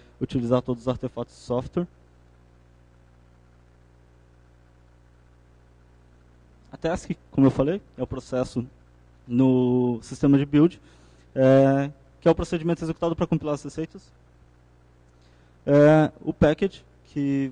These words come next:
vai ser o resultado do processamento da, da, dessas receitas.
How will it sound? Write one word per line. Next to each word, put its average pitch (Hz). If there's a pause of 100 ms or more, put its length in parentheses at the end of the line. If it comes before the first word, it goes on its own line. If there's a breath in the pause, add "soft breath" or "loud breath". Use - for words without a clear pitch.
vai 139
ser 147
o 139
resultado 143
do 156
processamento 147
da, 139 (380)
da, 131
dessas 131
receitas. 123